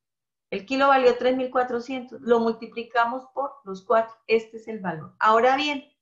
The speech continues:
la promoción, la promoción, el descuento es el tres por ciento, entonces, ¿qué hago?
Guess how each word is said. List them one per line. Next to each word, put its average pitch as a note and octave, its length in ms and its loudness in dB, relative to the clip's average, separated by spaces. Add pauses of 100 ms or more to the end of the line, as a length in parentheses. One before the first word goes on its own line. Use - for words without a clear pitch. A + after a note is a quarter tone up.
(320)
la A3 180 -2
promoción, A3+ 640 -2
la G#3+ 140 -2
promoción, G#3+ 520 -6
el B3+ 140 -2
descuento A3+ 480 -4
es A#3 100 -8
el B3 160 -8
tres A#3+ 220 0
por A#3 180 -4
ciento, A3 320 -8
entonces, G#3+ 400 -8
¿qué B3 80 -4
hago? F3+ 320 -4